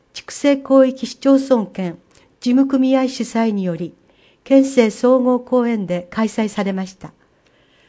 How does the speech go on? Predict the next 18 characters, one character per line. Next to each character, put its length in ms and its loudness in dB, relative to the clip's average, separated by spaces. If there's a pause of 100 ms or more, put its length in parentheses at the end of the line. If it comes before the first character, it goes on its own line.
(160)
昨 280 -2
年 220 4
に 80 2
引 60 -4
き 180 -14
続 240 -10
き、 240 -20 (340)
地 140 -4
元 240 2
の 100 4
食 260 -4
材 220 2
を 60 2
使 240 -10
っ 40 -8
た、 300 -14 (880)
ビ 320 -2
ー 140 -20